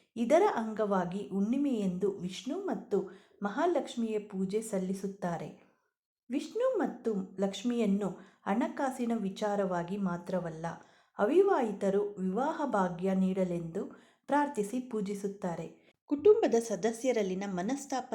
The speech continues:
ದೂರವಾಗಿ ಸೌಹಾರ್ದಯುತ ವಾತಾವರಣ ಉಂಟಾಗುತ್ತದೆ. ಅಲ್ಲದೆ ಸಂತೋಷ ಮತ್ತು ಸಮೃದ್ಧಿ ಹೆಚ್ಚಾಗುವುದು. ಜೊತೆಗೆ ದೀರ್ಘಕಾಲದಿಂದ ಇದ್ದ ಆರ್ಥಿಕ ಬಿಕ್ಕಟ್ಟು ದೂರವಾಗುವುದು.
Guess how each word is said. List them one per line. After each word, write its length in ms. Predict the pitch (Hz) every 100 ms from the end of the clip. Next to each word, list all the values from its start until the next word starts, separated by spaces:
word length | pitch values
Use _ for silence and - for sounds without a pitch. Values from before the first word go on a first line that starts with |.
| 175
ದೂರವಾಗಿ 580 | 190 214 233 190 170 185 - - - _
ಸೌಹಾರ್ದಯುತ 920 | 269 320 359 339 285 - 254 233 220
ವಾತಾವರಣ 600 | 226 185 185 220 208 208 208 -
ಉಂಟಾಗುತ್ತದೆ. 720 | 196 190 190 170 175 160 160 - - - _
ಅಲ್ಲದೆ 440 | 233 466 494 302 285
ಸಂತೋಷ 600 | - 208 233 277 277 294
ಮತ್ತು 400 | 277 196 - 196
ಸಮೃದ್ಧಿ 540 | - 185 190 190 175
ಹೆಚ್ಚಾಗುವುದು. 920 | 269 285 285 285 233 175 170 160 160 - - _ _ -
ಜೊತೆಗೆ 680 | 277 285 311 214 226 175
ದೀರ್ಘಕಾಲದಿಂದ 880 | 180 262 285 302 233 208 185 180 180
ಇದ್ದ 340 | 190 175 170 180 226 - - _
ಆರ್ಥಿಕ 400 | 196 294 - 349 311
ಬಿಕ್ಕಟ್ಟು 680 | 202 185 - 226 220 226 180
ದೂರವಾಗುವುದು. 880 | 185 196 190 180 165 165 160 156